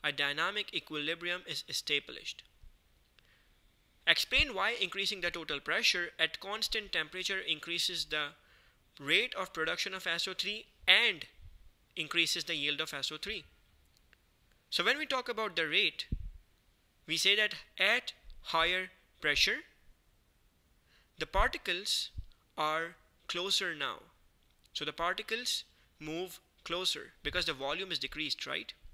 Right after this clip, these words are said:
We say, "And more particles are present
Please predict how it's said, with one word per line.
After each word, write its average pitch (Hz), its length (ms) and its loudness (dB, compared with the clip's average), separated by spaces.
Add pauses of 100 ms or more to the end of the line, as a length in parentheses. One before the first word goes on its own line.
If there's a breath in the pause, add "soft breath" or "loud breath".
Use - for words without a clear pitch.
(1600 loud breath)
We 180 100 -2
say, 262 340 2
"And 240 360 6 (420)
more 196 400 0 (380)
particles 175 800 0 (1600)
are 156 400 2 (340)
present 180 540 4